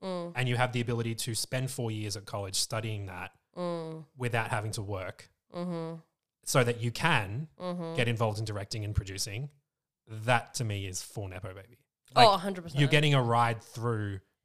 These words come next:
Speaker 2: to this stage of your life because your parents are well off. So, Trixie, you did well. I'm just saying.
Speaker 1: <laughs>
Speaker 2: But, you, you know, also keep your money.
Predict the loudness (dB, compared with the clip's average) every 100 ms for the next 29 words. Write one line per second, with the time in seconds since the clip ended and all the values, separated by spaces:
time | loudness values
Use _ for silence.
0 | -4 -2 0 0 0 -2 -4 -8 -6 -2
1 | -2 -4 -8 -6 -6 -6 -8 -8 -10 -12
2 | -12 -18 -20 _ _ _ _ _ _ _
3 | _ _ _ 0 2 2 -2 -8 -14 _
4 | _ _ _ _ _ 0 0 0 0 0
5 | 0 -2 -6 -14 _ -8 -2 2 2 2
6 | -4 4 4 4 -4 -20 -20 _ 10 10
7 | 6 -4 -4 0 2 4 4 4 2 4
8 | 0 0 0 2 0 0 -4